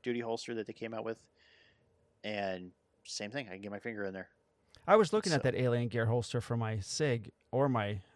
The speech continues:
Speaker 2: I carry the P two twenty, the forty-five, or my Kimber forty-five, 'cause I didn't care for the holster that I had before with the weapon light on it. So if you like that holster with the weapon light, I
Speaker 1: Love
Speaker 2: don't
Speaker 1: it.
Speaker 2: think they made it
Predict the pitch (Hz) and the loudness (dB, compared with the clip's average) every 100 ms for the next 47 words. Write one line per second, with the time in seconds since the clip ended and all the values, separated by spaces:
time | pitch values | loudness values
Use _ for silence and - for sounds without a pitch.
0 | _ - 113 110 123 113 101 - - 127 | _ -6 -6 -2 -2 0 -2 -8 -8 -8
1 | - 110 - 120 113 104 - 113 107 - | -6 -8 -4 -2 0 -4 -6 -6 -6 -6
2 | 104 104 - 117 113 107 - 143 107 104 | -6 -6 -4 -2 -2 -2 -2 -2 -2 -6
3 | - _ _ _ - 110 104 - 104 107 | -10 _ _ _ -10 -8 -6 -6 -6 -6
4 | 110 _ _ _ _ - 120 135 131 - | -10 _ _ _ _ -4 0 2 2 0
5 | 127 123 107 123 120 - 107 110 127 110 | -2 -2 -2 0 0 -2 -4 -2 0 0
6 | 104 98 - 131 113 98 95 113 110 110 | -4 -8 -8 -4 -4 -4 -6 -8 -6 -6
7 | 107 110 110 113 107 107 - 120 104 - | -6 -6 -6 -8 -10 -10 -8 -6 -6 -12
8 | _ - - - 110 147 131 131 139 139 | _ -20 -14 -6 2 4 4 2 2 0
9 | 117 - 104 98 - 101 95 - 123 120 | 0 0 -6 -8 -8 -8 -10 -8 -6 -4
10 | 107 107 - 101 95 98 - - _ _ | -4 -6 -6 -6 -8 -10 -12 -20 _ _
11 | - 139 214 202 196 170 160 139 143 151 | 2 6 6 6 2 4 4 4 4 4
12 | 131 - | 0 -2